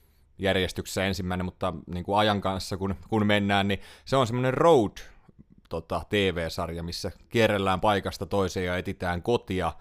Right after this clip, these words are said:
Ja no, on näissä hyvin paljon samankaltaisuuksia näissä sitten kahdessa jälkimmäisessä, tuhat yhdeksänsataakaksikymmentäkolme ja Yellowstoneissa, että siellä ollaan paljon siellä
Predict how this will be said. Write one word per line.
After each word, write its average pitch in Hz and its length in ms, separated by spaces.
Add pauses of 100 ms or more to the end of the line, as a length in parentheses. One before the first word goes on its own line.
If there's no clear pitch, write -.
(480)
Ja 92 360 (920)
no, 110 280
on 113 140
näissä 120 240
hyvin 127 240
paljon 120 200
samankaltaisuuksia 113 960
näissä 107 280
sitten - 200
kahdessa 113 320
jälkimmäisessä, 92 580
tuhat 90 220
yhdeksänsataakaksikymmentäkolme 90 1160
ja 82 140 (100)
Yellowstoneissa, 92 680
että - 100
siellä 95 160
ollaan 90 240
paljon 92 280
siellä 90 280